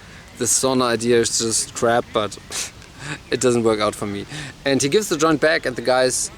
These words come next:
take it and say, Man, that's not our problem, it works out for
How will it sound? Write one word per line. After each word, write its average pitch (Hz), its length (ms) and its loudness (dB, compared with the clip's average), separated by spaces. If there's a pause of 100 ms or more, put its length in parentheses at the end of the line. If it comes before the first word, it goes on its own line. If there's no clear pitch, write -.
(120)
take - 280 -2
it 127 200 -2
and 120 140 -8
say, 113 340 -6 (460)
Man, 147 300 2
that's 143 220 -2
not 151 140 0
our 143 280 4
problem, 123 500 -4
it 110 140 -12
works 123 300 -2
out 123 240 -2
for 127 180 -6